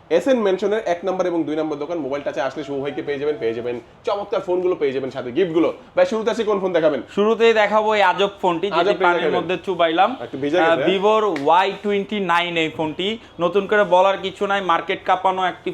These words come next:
Speaker 2: ফোন। মাত্র উনিশ হাজার নয়শো নিরানব্বই টাকায় ছয় একশো আঠাশ পাওয়া যায়, আট একশো আঠাশ বাইশ হাজার টাকায় এবং আট দুইশো ছাপ্পান্ন চব্বিশ হাজার টাকায়। এই ফোনটির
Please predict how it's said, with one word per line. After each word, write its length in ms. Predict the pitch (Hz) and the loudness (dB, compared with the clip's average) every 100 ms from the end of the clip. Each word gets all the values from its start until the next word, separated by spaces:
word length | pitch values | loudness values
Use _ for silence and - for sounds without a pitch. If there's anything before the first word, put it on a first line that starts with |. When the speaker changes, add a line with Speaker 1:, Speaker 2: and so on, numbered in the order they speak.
| - | 0
Speaker 2:
ফোন। 280 | 190 196 202 - - - | 2 2 0 -14 -20 -14
মাত্র 680 | 131 147 185 190 - - 196 220 220 | -4 0 0 -2 -12 -4 0 2 2
উনিশ 260 | 202 202 208 | 0 -2 -2
হাজার 260 | 185 196 | 2 2
নয়শো 300 | 185 175 170 | 2 0 0
নিরানব্বই 520 | 180 175 175 170 165 170 | 0 0 0 -2 -4 0
টাকায় 320 | 175 180 180 | 0 2 0
ছয় 220 | - 156 160 | 2 2 2
একশো 240 | 160 170 | 0 0
আঠাশ 220 | 156 156 156 | 0 -2 -4
পাওয়া 220 | 165 156 151 | 0 0 0
যায়, 220 | 165 170 - - - | -2 -2 -8 -14 -4
আট 160 | 135 | -2
একশো 260 | 151 - 170 | -2 0 2
আঠাশ 280 | 151 160 156 - - | 2 0 -6 -12 -20
বাইশ 340 | 135 127 143 156 | -4 0 0 0
হাজার 200 | 156 156 - | -2 -2 -2
টাকায় 200 | 165 190 | -2 -2
এবং 200 | 196 175 | 0 0
আট 160 | 175 160 | -2 -2
দুইশো 220 | 175 190 | -8 -6
ছাপ্পান্ন 480 | 175 180 - 190 226 - - | -6 -4 -4 -6 -8 -12 -2
চব্বিশ 340 | 233 214 190 202 | 0 0 0 0
হাজার 200 | 165 143 - | 2 0 0
টাকায়। 240 | 120 107 - - 180 | -4 -4 -12 -8 2
এই 180 | 202 | 2
ফোনটির 420 | 208 220 214 220 | 4 0 0 -4